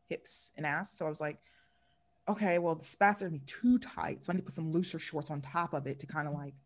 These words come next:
hide it a little bit." And then I found these really cute pair of shorts that, um,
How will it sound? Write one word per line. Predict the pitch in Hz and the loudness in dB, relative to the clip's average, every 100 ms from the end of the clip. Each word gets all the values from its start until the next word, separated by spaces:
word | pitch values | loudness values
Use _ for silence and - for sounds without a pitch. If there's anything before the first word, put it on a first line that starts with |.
| _ | _
hide | - - 160 160 151 | -18 0 2 2 -2
it | |
a | 143 | -6
little | 143 | -6
bit." | 143 143 139 _ _ _ _ _ - | -6 -8 -12 _ _ _ _ _ 2
And | 202 180 | 4 6
then | 170 165 160 - _ _ | 4 0 -6 -14 _ _
I | - | -4
found | 180 175 | 0 2
these | 160 | 2
really | 156 170 165 | 0 0 -2
cute | - - 156 - | -8 -6 -6 -4
pair | 165 156 | -6 -4
of | 139 | -6
shorts | - - 165 143 - | -8 -2 0 0 -4
that, | - 151 151 | -2 0 0
um, | 151 147 - - - 185 | -4 -4 -6 -8 -8 -12